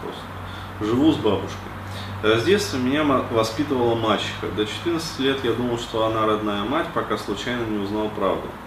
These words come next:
Она меня никогда не любила, всячески гнобила. Отец с бабушкой как будто не замечали этого. Мне они всегда внушали, что я это себя неправильно веду, поэтому ко мне не то отношение». Ну, все понятно.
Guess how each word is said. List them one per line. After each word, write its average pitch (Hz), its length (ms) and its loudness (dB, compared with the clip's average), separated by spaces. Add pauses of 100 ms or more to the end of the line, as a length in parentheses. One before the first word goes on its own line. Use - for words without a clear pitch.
(120)
Она 143 200 2
меня 151 220 2
никогда 120 380 0
не 131 160 2
любила, 98 420 0
всячески - 480 -8
гнобила. 95 560 -2 (580)
Отец 120 340 4
с 131 40 -2
бабушкой 131 500 0
как 104 120 0
будто 117 260 -6
не 110 120 -2
замечали 101 560 -2
этого. - 240 -6 (120)
Мне 143 160 0
они 127 160 0
всегда 110 320 0
внушали, 110 480 -2
что 107 240 -8
я 107 200 4
это 95 260 -2 (280)
себя 110 320 0
неправильно 104 540 2
веду, 123 260 -2
поэтому 104 460 -2
ко 95 80 -6
мне 101 160 -4
не 101 120 -4
то 95 260 -4
отношение». - 580 -10
Ну, 143 80 -8 (100)
все - 100 -6
понятно. 95 500 -8